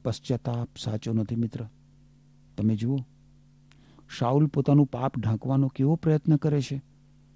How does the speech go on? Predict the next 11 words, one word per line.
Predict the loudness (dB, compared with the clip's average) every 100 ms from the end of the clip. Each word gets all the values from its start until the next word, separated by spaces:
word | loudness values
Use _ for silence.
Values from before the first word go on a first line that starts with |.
| -20 -20 _ 4
એ | 6
શમુએલને | 8 6 8 8 8
કહે | 6 2
છે | 2
કે | 0 -2
આપણે | 0 -2 2 0 2
ઈશ્વરનું | -2 0 2 4 4
ભજન | 4 4 4
કરવાની | 6 2 4 4
પ્રક્રિયામાંથી | 4 0 0 2 4 4 2 0 -2
સીધા | 0 2 4 2